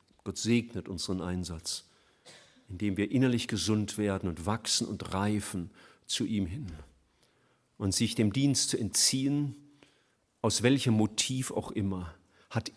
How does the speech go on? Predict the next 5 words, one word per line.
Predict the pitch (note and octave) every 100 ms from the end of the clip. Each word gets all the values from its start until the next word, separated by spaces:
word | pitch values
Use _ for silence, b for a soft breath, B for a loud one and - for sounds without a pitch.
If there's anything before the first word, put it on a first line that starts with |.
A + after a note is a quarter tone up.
| -
immer | D3+ D#3 A2 D#2 D2+ - b b b b b _
geistliche | G#2 G#2 A#2 - - A2+ - G#2 G#2 -
Degeneration | F2 A2+ G#2+ G2 F2+ F2 - F2+ D#2+
zur | E2+ E2
Folge. | - E2 E2